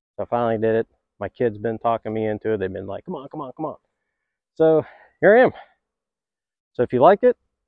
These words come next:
hit the like button. Please leave me a comment. Let me know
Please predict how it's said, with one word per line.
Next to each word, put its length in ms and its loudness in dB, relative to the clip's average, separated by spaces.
hit 120 -6
the 80 -2
like 220 2
button. 320 0
Please 180 2
leave 140 2
me 120 0
a 40 -2
comment. 500 -4
Let 180 -2
me 80 -2
know 340 2